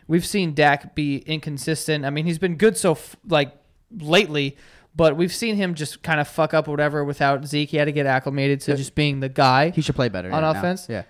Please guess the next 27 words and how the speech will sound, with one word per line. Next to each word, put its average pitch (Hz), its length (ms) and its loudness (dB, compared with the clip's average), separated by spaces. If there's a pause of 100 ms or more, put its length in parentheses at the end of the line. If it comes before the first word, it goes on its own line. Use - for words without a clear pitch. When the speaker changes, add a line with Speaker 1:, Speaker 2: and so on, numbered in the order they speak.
(120)
Speaker 1:
Right. 143 280 2 (100)
So 185 180 2
now 180 480 6
it's 156 220 -4
like, 156 180 0
okay, 160 220 -4
well, 139 80 0
I - 20 -2
have 175 140 2
my 147 140 -2
guy 151 360 4
back. 143 300 2
I 147 80 -4
can 151 100 -2
hand 160 240 -2
this 143 140 -8
ball 151 380 2
off 135 240 2
and, 139 340 -8
and 143 200 -8
count 160 300 0
on 139 140 -4
him 139 440 -2 (440)
to 160 100 -4
get 151 180 0
some 143 200 -4
yards. 131 440 -2